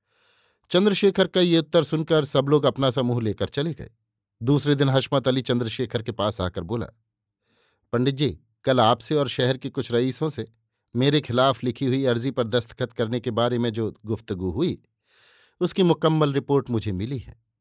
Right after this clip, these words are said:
सच तो ये है कि मैं अपनी जबान से आपकी शराफत और सच्चाई की तारीफ नहीं कर सकता।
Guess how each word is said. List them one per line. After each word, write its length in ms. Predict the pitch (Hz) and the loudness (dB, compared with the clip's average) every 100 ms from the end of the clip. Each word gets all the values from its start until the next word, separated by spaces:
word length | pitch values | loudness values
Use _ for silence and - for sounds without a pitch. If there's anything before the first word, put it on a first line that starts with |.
| _ _ _ _ _ | _ _ _ _ _
सच 340 | - - 131 - | -12 0 0 2
तो 80 | 127 | 0
ये 200 | 117 139 | 4 2
है 240 | 117 - _ _ _ _ | 0 -8 _ _ _ _
कि 80 | 135 | 0
मैं 120 | 139 | 2
अपनी 220 | 131 135 | 4 2
जबान 380 | 107 113 131 139 | 0 2 4 2
से 160 | 120 131 | 0 2
आपकी 320 | 120 - 117 | 2 0 -6
शराफत 500 | - 117 131 127 123 | 0 0 0 -2 -6
और 80 | 117 | -6
सच्चाई 400 | - 113 123 113 | -8 -4 -2 -2
की 100 | 104 | -2
तारीफ 360 | 107 104 98 | -2 -2 -4
नहीं 180 | 104 95 | -8 -10
कर 140 | - | -14
सकता। 340 | 101 - - | -14 -14 -20